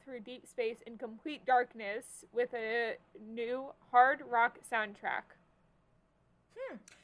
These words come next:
Speaker 2: That's weird. You guys don't do, uh, Ghost
Speaker 1: We don't do
Speaker 2: Space Mountain? Or
Speaker 1: No,
Speaker 2: Ghost
Speaker 1: we don't do
Speaker 2: Galaxy?
Speaker 1: any version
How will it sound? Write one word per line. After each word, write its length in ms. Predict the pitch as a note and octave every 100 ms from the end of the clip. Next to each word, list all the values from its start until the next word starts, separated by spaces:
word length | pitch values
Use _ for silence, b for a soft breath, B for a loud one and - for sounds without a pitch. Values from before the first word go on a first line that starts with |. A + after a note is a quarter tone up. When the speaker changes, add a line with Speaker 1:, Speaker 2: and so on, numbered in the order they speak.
| B
Speaker 2:
That's 200 | F4+ -
weird. 200 | D4+ D4+ D#4+
You 100 | E4+
guys 220 | G4+ E4+
don't 240 | E4+ E4+
do, 220 | D#4 D4+ D4
uh, 640 | B3 A3 G#3 G3+ G3+ F#3+ - _ _ _ _ _ _ G#3 F#3+
Ghost 180 | A3+ C4+
Speaker 1:
We 80 |
don't 240 | F4+ G#4+ C4+
do 140 | C#4 B3
Speaker 2:
Space 260 | - D#4 D#4
Mountain? 300 | E4 F4 F4 G4 _ _ _
Or 60 | A#3
Speaker 1:
No, 120 | A#3 D4+
Speaker 2:
Ghost 80 |
Speaker 1:
we 80 | C#4+
don't 200 | E4 F#4+
do 60 | G4
Speaker 2:
Galaxy? 160 | D#4
Speaker 1:
any 360 | C4 A4 G#4 - G#3+
version 640 | A#3+ A#3 B3+ A3+ G#3 G#3+